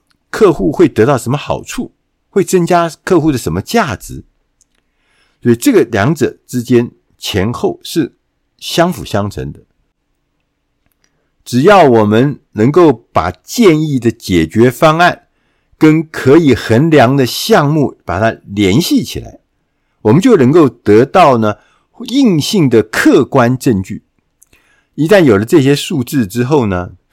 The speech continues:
我们陈述、我们向人家说明的时候，我们就会从有趣、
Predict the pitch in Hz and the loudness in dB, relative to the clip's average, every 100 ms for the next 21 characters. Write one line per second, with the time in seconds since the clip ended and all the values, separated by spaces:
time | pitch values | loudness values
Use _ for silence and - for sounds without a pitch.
0 | _ _ - 98 98 123 143 _ _ - | _ _ -4 0 0 0 -4 _ _ -8
1 | - 101 135 196 131 - - 87 113 127 | -4 -2 -2 -4 -6 -6 -6 -2 -2 -2
2 | - - 139 107 104 113 - 135 127 92 | -8 -4 -2 0 0 -2 0 -2 0 0
3 | 92 87 87 104 - _ _ _ _ - | -2 -6 -2 -2 -2 _ _ _ _ -6
4 | 98 98 113 143 120 127 110 - _ _ | -2 0 0 0 2 4 2 -2 _ _
5 | _ _ _ _ - 107 123 98 92 78 | _ _ _ _ -6 -2 -2 -2 0 -2
6 | 71 - 85 - | -2 -6 -6 -8